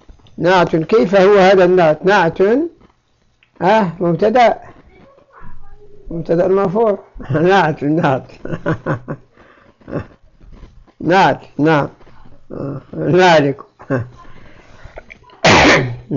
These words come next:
إذن، آه، نعت، آه، مرفوع، ونعت المرفوع مرفوع. نعم، نعت المرفوع مرفوع، وعلامة رفعه الضمة الظاهرة على آخره.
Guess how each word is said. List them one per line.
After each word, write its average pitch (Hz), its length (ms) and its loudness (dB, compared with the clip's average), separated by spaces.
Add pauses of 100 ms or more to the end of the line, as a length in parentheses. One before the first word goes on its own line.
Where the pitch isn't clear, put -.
(1900)
إذن، 165 380 2
آه، 156 260 4
نعت، 180 360 2 (480)
آه، 151 640 2
مرفوع، 180 640 2 (380)
ونعت 175 380 2
المرفوع 202 420 2 (140)
مرفوع. 151 500 0 (220)
نعم، 139 300 0 (120)
نعت 139 280 -2
المرفوع 165 640 4 (440)
مرفوع، 127 400 2
وعلامة 214 540 2
رفعه 165 440 2 (360)
الضمة 151 600 2 (400)
الظاهرة 147 840 2
على 147 260 4
آخره. 127 520 2